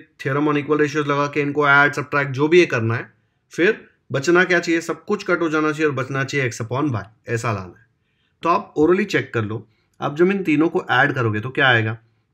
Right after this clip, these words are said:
थ्री एक्स प्लस एक्स हो जाएगा फ़ोर एक्स, फिर होगा, यहाँ पे एक्स नहीं है देखो, फिर माइनस फ़ाइव आई और यहाँ पे प्लस वाई है, तो आ जाएगा माइनस फ़ोर वाई, और ये फ़ाइव ज़ेड है और यहाँ पे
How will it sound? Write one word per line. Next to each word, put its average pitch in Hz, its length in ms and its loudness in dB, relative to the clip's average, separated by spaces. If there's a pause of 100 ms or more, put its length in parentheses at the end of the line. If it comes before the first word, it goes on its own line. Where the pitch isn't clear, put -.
थ्री 135 200 -2
एक्स 156 260 -2 (180)
प्लस 147 260 -2
एक्स 143 240 -6
हो 135 120 -4
जाएगा 131 300 0
फ़ोर 113 320 0
एक्स, 175 240 -4 (720)
फिर 131 160 -4
होगा, 127 680 -2 (220)
यहाँ 117 160 2
पे 127 160 2
एक्स 117 200 -4
नहीं 107 120 0
है 104 80 -4
देखो, 107 340 -10 (460)
फिर 135 260 -4
माइनस 117 560 0 (100)
फ़ाइव 127 300 2
आई 175 180 2 (120)
और 131 140 -6
यहाँ 127 140 -2
पे 160 120 -2
प्लस 175 460 0 (440)
वाई 117 240 0
है, 110 260 -8 (520)
तो 127 60 -6
आ 123 120 2
जाएगा 131 260 -2
माइनस 120 540 -2
फ़ोर 139 200 -2
वाई, 160 200 -2 (960)
और 123 200 -2
ये 123 160 -2
फ़ाइव 123 420 0
ज़ेड 156 300 4
है 175 120 2
और 170 160 0
यहाँ 127 280 0
पे 160 100 2